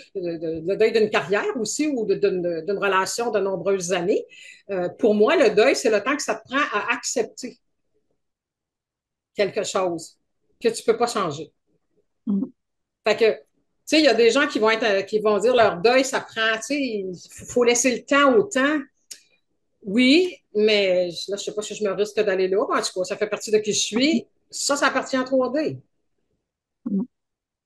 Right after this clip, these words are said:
Speaker 1: Moi, je, on m'a déjà dit, j'ai perdu des gens dans ma vie, ils m'ont dit, « Ben là, il va falloir que tu fasses ton deuil. » Autrement dit, il va falloir que tu pleures un jour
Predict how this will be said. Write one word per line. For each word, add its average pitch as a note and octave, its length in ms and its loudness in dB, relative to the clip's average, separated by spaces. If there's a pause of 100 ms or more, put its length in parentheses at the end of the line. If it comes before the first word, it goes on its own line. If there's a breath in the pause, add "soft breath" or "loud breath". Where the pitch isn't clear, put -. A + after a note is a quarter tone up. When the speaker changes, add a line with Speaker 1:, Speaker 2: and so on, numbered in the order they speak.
(180)
Speaker 1:
Moi, A#3+ 120 2
je, C4 120 4
on A3 140 6
m'a A3 80 6
déjà A3 260 4
dit, A#3+ 320 2
j'ai C#4 120 -6
perdu G3 280 -4
des G3 160 4
gens A3 140 -4
dans A3 120 0
ma F#3+ 120 -2
vie, G#3+ 300 -4
ils C4+ 40 0
m'ont G3 200 0
dit, « F#3+ 160 -10
Ben F3+ 120 -2
là, A3 80 0
il - 20 -12
va G#3 100 -4
falloir G#3+ 260 -2
que - 40 -12
tu - 60 -16
fasses G#3+ 200 -4
ton G3+ 180 -4
deuil. » A#3+ 420 0
Autrement F#3 280 -6
dit, F#3 60 -4
il A#3 40 0
va G#3+ 60 -2
falloir G3+ 180 -2
que - 60 -10
tu - 80 -16
pleures G#3+ 300 4
un G3 140 -2
jour A3+ 400 0